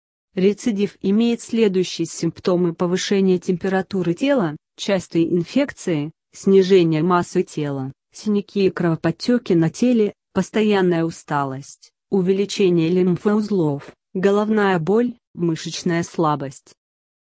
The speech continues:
Лечение всех типов лейкоза предполагает более интенсивную программу полихимиотерапии. Также возможно применение таргетных,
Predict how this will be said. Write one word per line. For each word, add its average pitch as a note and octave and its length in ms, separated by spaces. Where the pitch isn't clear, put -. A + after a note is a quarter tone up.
Лечение A#3 580
всех - 320
типов C4 460
лейкоза A3 520
предполагает E3+ 760
более A3 420
интенсивную E3+ 720
программу F#3 640
полихимиотерапии. E3 1300
Также F3 360
возможно F3 540
применение D3+ 800
таргетных, D3+ 800